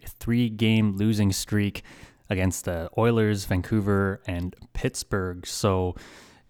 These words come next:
I mean, they're not, they're not there yet, but, uh, this is still a very, very good hockey club. Connor Hellebuck is an all-world goaltender. Um, do not sleep on the Winnipeg Jets. They're going to be a, a good team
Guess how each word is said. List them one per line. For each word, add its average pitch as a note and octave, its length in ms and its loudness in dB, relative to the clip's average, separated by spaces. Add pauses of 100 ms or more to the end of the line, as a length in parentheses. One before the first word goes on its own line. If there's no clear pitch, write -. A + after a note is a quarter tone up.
(160)
I A2 80 -4
mean, G#2 480 4
they're A#2+ 260 4
not, D#3 720 2
they're B2 200 4
not C#3+ 360 6
there D3+ 240 6
yet, G2+ 400 2
but, G2 400 2
uh, D#3+ 40 -14 (160)
this A2 340 -4
is G2 60 -4
still B2+ 600 2
a G2 100 -4
very, A#2 560 4
very A2 480 4
good G2+ 260 2
hockey G2+ 340 0
club. G2+ 560 0 (640)
Connor G#2+ 320 4
Hellebuck G2 520 2
is F#2+ 140 -6
an F2+ 100 -2
all-world G2 600 4
goaltender. F#2 680 0 (480)
Um, F2+ 240 -10 (120)
do G#2+ 120 2
not G#2 280 8
sleep A2+ 480 2
on G2+ 400 0
the G2 100 -4
Winnipeg F#2+ 440 -2
Jets. F2+ 320 -2
They're F#2+ 240 -4
going F#2+ 300 0
to - 120 -2
be F#2 420 -2
a, F2 600 -8
a F2 40 -8
good F#2+ 360 -2
team G2+ 440 2